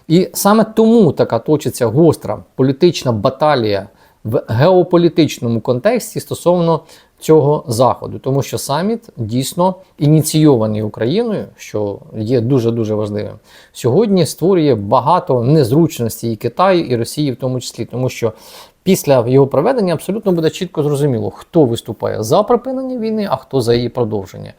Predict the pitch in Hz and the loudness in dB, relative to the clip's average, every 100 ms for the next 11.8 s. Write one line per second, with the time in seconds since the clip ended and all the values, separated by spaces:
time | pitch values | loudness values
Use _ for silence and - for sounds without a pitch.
0 | - - - 135 127 202 - 185 - 151 | -20 -20 -4 -2 2 0 2 0 2 2
1 | 107 123 147 139 117 - 117 139 131 104 | 2 0 2 2 0 -6 -2 0 0 0
2 | 127 - 147 - 113 104 107 - - - | -4 0 0 0 -6 -6 -12 -18 -20 -20
3 | - _ 135 - - 151 156 147 147 139 | -20 _ -10 -10 -2 2 2 2 2 2
4 | 107 104 - 120 117 175 123 135 117 127 | 0 -8 -6 -2 4 4 4 0 0 2
5 | 147 143 131 120 127 156 113 110 147 160 | 2 2 0 0 0 0 0 0 2 0
6 | 147 160 156 151 139 135 113 156 117 104 | 0 2 2 2 0 2 2 2 2 -6
7 | 107 _ _ - 117 117 113 104 101 _ | -14 _ _ -6 -4 -4 -6 -10 -12 _
8 | _ _ _ _ 151 147 131 101 - 123 | _ _ _ _ 0 2 0 -2 -6 0
9 | 135 190 151 - _ _ _ _ _ _ | 2 4 2 -2 _ _ _ _ _ _
10 | - 143 - 120 190 151 127 117 147 135 | -2 -2 0 2 4 4 2 2 2 2
11 | 123 135 135 117 127 117 110 95 | 0 -2 -2 -4 -2 -4 -6 -8